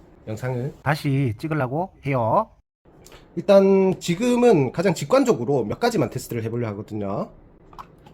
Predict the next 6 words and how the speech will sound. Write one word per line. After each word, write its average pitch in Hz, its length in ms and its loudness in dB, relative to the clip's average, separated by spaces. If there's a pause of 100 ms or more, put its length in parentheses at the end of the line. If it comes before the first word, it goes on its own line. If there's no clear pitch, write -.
(220)
자, 110 220 -10
보시면 190 580 2 (760)
N, 240 320 6 (540)
L, 233 340 4 (420)
엘원까지만 262 720 2
연결했어요. 98 420 -10